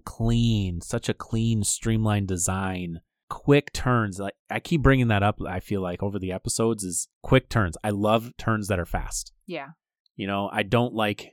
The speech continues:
Speaker 1: having to sit. Cape May is a prime example. Those turn structures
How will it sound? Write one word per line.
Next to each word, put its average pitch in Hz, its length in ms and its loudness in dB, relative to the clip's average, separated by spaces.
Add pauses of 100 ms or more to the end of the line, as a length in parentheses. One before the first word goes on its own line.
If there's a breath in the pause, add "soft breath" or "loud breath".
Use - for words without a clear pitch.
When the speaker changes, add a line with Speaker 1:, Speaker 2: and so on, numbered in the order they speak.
Speaker 1:
having 110 380 -2
to 104 120 -4
sit. - 200 -4 (400)
Cape 131 220 4
May 120 160 4
is 107 100 2
a 101 40 -4
prime 113 200 2
example. 101 540 -2
Those 98 200 -2
turn 127 340 2
structures 87 520 -4